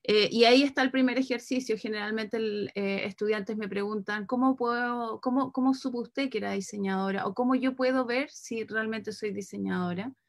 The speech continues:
Yo creo que el, el, el rayado, ¿cierto? de, de la profesión, de lo que uno va a hacer, siempre está presente desde el inicio.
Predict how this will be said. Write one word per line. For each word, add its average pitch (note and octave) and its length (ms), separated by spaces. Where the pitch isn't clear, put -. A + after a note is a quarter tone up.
Yo A3+ 160
creo C4+ 260
que B3 560
el, G3+ 1000
el, G3+ 680
el G3 160
rayado, B3 560
¿cierto? A#3+ 480
de, G#3 420
de G3 140
la F#3+ 140
profesión, B3+ 800
de A3 80
lo G3+ 140
que G3+ 100
uno B3 280
va B3 80
a - 20
hacer, B3+ 240
siempre C#4+ 360
está B3 220
presente - 560
desde G#3+ 280
el G3 80
inicio. F#3 480